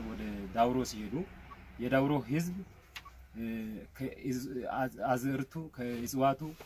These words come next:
ምኩቱን ምኑን አቅርበው ከፍተኛ የሆነ አባታዊ ክብር ሰጥተው ተባርከው ይሰሩልናል፣ ቋንቋችን ተቀራራቢ ነው ይችላሉ በማለት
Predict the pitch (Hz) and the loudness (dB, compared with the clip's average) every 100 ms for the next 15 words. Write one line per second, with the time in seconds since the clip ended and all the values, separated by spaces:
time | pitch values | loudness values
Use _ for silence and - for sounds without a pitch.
0 | - 120 131 - 135 160 160 123 139 156 | -2 -2 0 -2 -2 -2 -2 2 4 4
1 | 131 120 123 120 110 98 90 127 127 127 | 2 0 -4 -4 -4 -6 -4 0 2 4
2 | 143 190 - - - - 170 170 - 196 | 2 0 -8 -20 -20 -6 -4 -2 0 6
3 | 185 165 147 135 117 104 - - - 117 | 8 8 6 4 2 -4 -8 -16 -8 -2
4 | 110 127 131 131 120 123 120 - 110 - | 4 4 6 4 2 -2 -2 -4 -8 -4
5 | 160 - - - - - 113 110 110 104 | -6 -6 -16 -20 -20 -14 -8 -6 -6 -6
6 | - 110 113 110 - 156 185 - - 127 | -2 6 6 6 2 0 0 -8 -4 0
7 | 123 139 135 117 117 110 101 - - 127 | 2 4 4 4 0 -2 -6 -12 -8 -2
8 | 127 139 127 - 143 147 - 120 120 117 | 0 4 4 4 2 2 0 -2 4 6
9 | 117 113 120 104 90 - 120 - 131 117 | 8 6 4 0 -4 -6 -4 2 4 4
10 | 104 104 113 120 165 | 2 -2 0 2 0